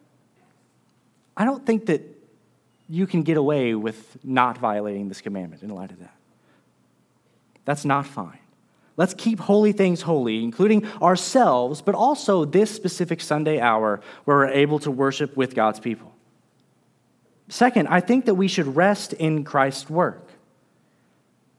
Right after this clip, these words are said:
That's how we can observe the Sabbath today. We should be people of grace who are living lives of grace. He said on the cross, as he died for your sins, he said, "It is finished."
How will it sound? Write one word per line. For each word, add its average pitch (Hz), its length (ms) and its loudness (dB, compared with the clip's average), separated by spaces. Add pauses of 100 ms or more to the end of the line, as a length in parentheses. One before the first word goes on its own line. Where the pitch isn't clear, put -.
(420)
That's 165 180 -2
how 170 160 0
we 160 80 0
can 147 160 -2
observe 123 400 0
the 123 60 -10
Sabbath 110 420 -4
today. 135 300 -2
We 117 100 -6
should 170 160 -4
be 160 120 -2
people 196 320 -4
of 131 100 -4
grace - 720 -4 (540)
who 202 140 2
are 190 100 4
living 175 460 2
lives 139 540 0
of 151 180 -6
grace. - 680 -6 (1120)
He 196 100 -2
said 185 420 2
on 202 240 2
the 233 60 -2
cross, 160 400 0
as 185 260 0
he 208 60 0
died 165 300 0
for 160 60 -4
your 143 80 0
sins, 139 420 -4 (140)
he 202 80 -2
said, 220 260 0
"It 240 240 0
is 196 220 2
finished." - 720 -4